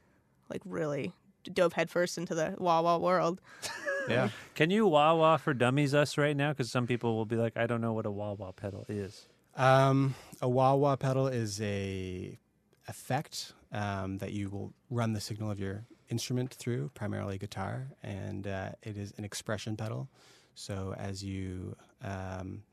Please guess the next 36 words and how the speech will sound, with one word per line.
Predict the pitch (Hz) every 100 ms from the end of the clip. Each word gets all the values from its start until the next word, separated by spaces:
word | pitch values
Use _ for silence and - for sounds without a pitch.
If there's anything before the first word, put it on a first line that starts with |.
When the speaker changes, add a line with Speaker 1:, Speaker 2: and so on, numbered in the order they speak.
| -
Speaker 2:
press | 143 135
your | 117
foot | - 131 - - _ _ - 110
down, | 113 110 95 107 131 - _ _ _ _
uh, | 107 104 101 98 95 95 -
it | 143 110
shifts | - - 117 -
the | 107 104 -
E | 131
Q | - - 120 107 98 101 _ _
filter | - 110 98 101 95 110
of | - 98
the | 101 95
guitar | - - 101
signal. | 98 104 98 92 101 _ _ _ _
So | - - 95 95
it'll | 104
become | 98 - 98 92 92 - _ _ _ _
more | 131 135 147 143 147
shrill | 139 - 135 127
sounding, | 110 110 101 101 101 98 104 -
um, | - 101 98 98 104 _ _ -
as | 104
you | 101 101 101 _ _ -
move | 117 104
your | 101
foot. | - 104 - - _ _ _ _
Speaker 3:
Right. | 117 113 107 -
Speaker 2:
Um, | 101 95 95
which | 101 104
kind | - 101
of | 98
creates | - 113 101 - - -
a |
sort | -
of | 107